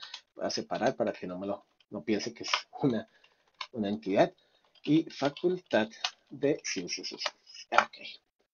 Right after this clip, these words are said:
ahí está. Ahora, cada una de estas,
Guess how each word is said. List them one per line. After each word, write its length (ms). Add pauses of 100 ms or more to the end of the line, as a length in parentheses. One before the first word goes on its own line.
(120)
ahí 120
está. 200 (800)
Ahora, 260 (300)
cada 320
una 220
de 140
estas, 460